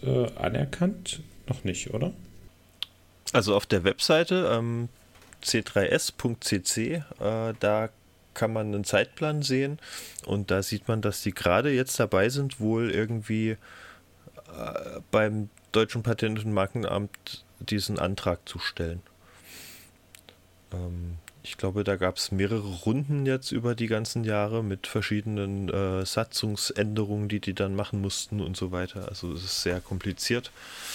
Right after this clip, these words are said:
Speaker 2: Ähm, aber da gibt's, wie gesagt, viele Stellen im Internet, wo man sich da ein bisschen einlesen kann.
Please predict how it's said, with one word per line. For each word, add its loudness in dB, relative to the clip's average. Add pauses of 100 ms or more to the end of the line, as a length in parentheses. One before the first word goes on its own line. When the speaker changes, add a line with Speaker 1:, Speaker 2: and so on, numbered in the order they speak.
(840)
Speaker 2:
Ähm, 0 (160)
aber 0
da -2
gibt's, -6
wie -6
gesagt, -4 (260)
viele -2 (1600)
Stellen 2
im 0
Internet, -2
wo 0
man 0
sich -4
da -2
ein -6
bisschen -6
einlesen -4
kann. -6